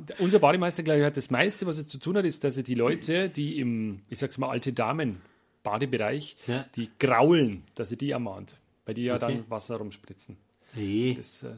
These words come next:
Speaker 1: du darfst da nicht graulen, du darfst da
Speaker 2: Und
Speaker 1: nur
Speaker 2: dann
Speaker 1: Brustschwimmen, Kopf raus und
Speaker 2: Und die Seerosen auf die Body haben dann wachsen, oder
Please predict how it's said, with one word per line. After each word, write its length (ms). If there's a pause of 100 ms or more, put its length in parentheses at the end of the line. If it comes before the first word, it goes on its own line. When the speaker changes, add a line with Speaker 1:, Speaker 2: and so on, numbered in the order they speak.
Speaker 1:
du 80
darfst 320
da 60
nicht 220
graulen, 240
du 60
darfst 220
da 60
Speaker 2:
Und 80
Speaker 1:
nur 100
Speaker 2:
dann 140
Speaker 1:
Brustschwimmen, 480
Kopf 220
raus 300
und 140
Speaker 2:
Und 220
die 120
Seerosen 760
auf 300
die 500 (140)
Body 300
haben 280
dann 300
wachsen, 420
oder 300